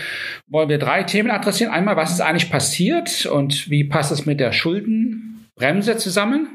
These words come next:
Das ist ja ein Thema, das doch ständig erwähnt wird. Dann wollen wir auch unsere eigene Einschätzung dazu geben. Was halten wir von dieser Schuldenbremse? Ist es eigentlich kontraproduktiv oder hat sie einen sinnvollen Wert zu schaffen?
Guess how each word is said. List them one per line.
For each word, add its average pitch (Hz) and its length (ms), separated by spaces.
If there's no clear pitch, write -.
Das 143 100
ist 139 60
ja 139 80
ein 123 140
Thema, 127 340
das 117 240
doch - 260
ständig 180 640
erwähnt 175 380
wird. 233 260
Dann 175 140
wollen 202 100
wir 185 60
auch 160 40
unsere 135 320
eigene 165 340
Einschätzung 196 400
dazu 175 300
geben. 214 540
Was - 220
halten 151 200
wir 185 120
von 185 180
dieser 175 220
Schuldenbremse? 175 680
Ist - 240
es 139 40
eigentlich 123 280
kontraproduktiv 151 960
oder 117 260
hat 143 140
sie 147 140
einen 131 180
sinnvollen 127 800
Wert 151 340
zu - 120
schaffen? 220 560